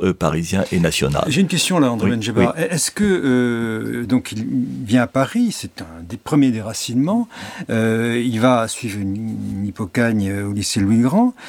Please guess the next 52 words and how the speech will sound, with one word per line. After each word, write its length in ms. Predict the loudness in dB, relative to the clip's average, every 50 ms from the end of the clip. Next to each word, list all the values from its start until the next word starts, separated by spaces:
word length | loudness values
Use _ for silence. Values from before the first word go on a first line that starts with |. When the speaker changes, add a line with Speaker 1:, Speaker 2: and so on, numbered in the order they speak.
| -18 -18 -18 -10 -6
Speaker 2:
il 40 | -4
va 60 | -4
préparer 340 | 0 2 2 2 4 2 2
le 80 | 2 0
concours 280 | -2 -4 -2 -2 -2
d'entrée 500 | -2 -2 -6 -6 -4 -4 -2 -2 -2 -2
à 80 | -4 -6
l'école 240 | -6 -6 -6 -6 -4
normale 180 | -4 -4 -4
supérieure. 640 | -4 -4 -4 -2 -2 0 0 2 2 2 2 2 0 -2 -8 -4 2 2
Est-ce 140 | 4 4 6
qu'il 100 | 4 4
est 60 | 4
le 80 | 4
seul 240 | 2 0 0 2 2
noir 380 | 4 4 4 4 2 0 -2 -6 -8
de 80 | -8
sa 140 | -6 -6 -6
promotion ? 500 | -6 -4 -4 -4 -4 -4 -6 -6 -6 -8 -8 -2 4
Speaker 1:
Non, 160 | 6 6 6 6 6
il 60 | 4
n'est 60 | 4
pas 100 | 4 2
le 60 | 2
seul 200 | 2 2 0 0
noir. 280 | 0 0 0 2 2 2
Alors 280 | 4 2 2 0 0
c'est 240 | 0 -4 -4 -2 -2
évidemment 300 | -4 0 2 2 2 2
une 60 | 2
anecdote 440 | 2 2 0 0 2 2 0 0 0
qui 80 | 0 -2
a 60 | -2
couru, 420 | -2 -2 -2 0 0 2 2 4
euh, 160 | 4 2 2 0
je 100 | 0 0
dirais, 260 | 0 0 2 0 0
tout 120 | 0 0
le 80 | 0 2
landerneau 680 | 4 4 4 4 4 2 2 2 -2 0 2 2 2
parisien 680 | 0 -2 -6 -4 -4 -4 -4 -2 0 2 2 2 2 0
du 120 | 0 -2
quartier 280 | -2 -2 -2 -2 -2 -2
latin 340 | -2 -2 -4 -4 -4 -4 -2
et 160 | -2 -2 -2
de 120 | 0 -2
toute 260 | -2 -2 -4 -6 -2 -2
la, 260 | -2 0 0 -2 -4
je 120 | -6 -6
dirais, 180 | -6 -6 -4 -4
la 100 | -2 -2
négritude, 480 | -2 -2 -2 -4 -4 0 2 2 2